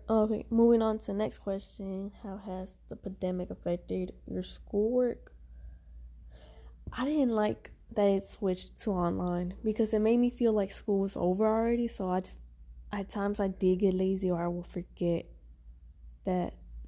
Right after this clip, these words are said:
I had to do work. In fact, like, it made me feel like doing the work was optional. Like,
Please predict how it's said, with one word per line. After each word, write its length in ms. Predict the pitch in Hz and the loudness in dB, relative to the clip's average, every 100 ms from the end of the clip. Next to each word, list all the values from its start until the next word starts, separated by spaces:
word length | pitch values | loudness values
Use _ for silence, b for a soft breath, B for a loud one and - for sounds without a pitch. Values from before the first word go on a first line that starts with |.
| - | -2
I 100 | 190 | 0
had 240 | 175 175 | 0 -2
to 60 | 202 | -6
do 200 | 175 180 | 0 2
work. 360 | 170 160 160 - - - - - - - - - - - - - - _ - - | 2 -4 -6 -16 -20 -20 -20 -16 -14 -14 -16 -18 -18 -20 -20 -20 -20 _ -20 -10
In 200 | 220 214 208 - | -6 -4 -6 -10
fact, 400 | 175 196 202 - | -10 -10 -10 -12
like, 200 | 214 - - - - - - b b b b b - - - - - | -12 -14 -20 -20 -20 -20 -20 b b b b b -20 -20 -20 -4 2
it 100 | 240 | 4
made 180 | 247 | 4
me 80 | 247 | 0
feel 220 | 240 233 | -4 -4
like 260 | 220 196 - - - - - - 190 | -2 -4 -8 -18 -20 -20 -18 -12 -6
doing 320 | 185 190 214 | -2 0 0
the 100 | 220 | -2
work 320 | 220 226 226 220 | -2 -2 -2 -4
was 160 | 185 - | -8 -8
optional. 720 | - 175 175 - 185 175 175 185 - | -6 -6 -6 -10 -10 -10 -10 -14 -14
Like, 180 | - | -14